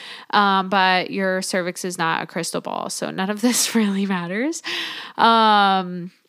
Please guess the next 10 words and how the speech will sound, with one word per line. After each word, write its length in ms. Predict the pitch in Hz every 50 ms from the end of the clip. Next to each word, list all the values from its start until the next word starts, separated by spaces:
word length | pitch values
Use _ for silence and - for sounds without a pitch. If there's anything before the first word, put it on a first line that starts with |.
| _ _ - - - -
but 460 | 214 196 240 226 220 220 214 214 - -
I 520 | - 220 208 208 208 208 202 202 208 208 185
ended 240 | 196 233 240 311 320
up 160 | 339 311 -
getting 760 | - 240 226 226 226 226 226 226 226 226 226 226 226 220 180 - _
pretty 960 | - - 240 220 214 226 233 240 247 254 254 254 254 254 254 254 262 262 233 - _ _ _ _ _ _ _ _ _ - - _ -
into 420 | 208 202 202 208 214 - 190 160
active 380 | 180 185 196 - - 208 196 190
labor 440 | 190 180 180 175 220 226 226 214 208
around 880 | 190 190 185 180 180 180 180 180 175 175 175 196 - - - - -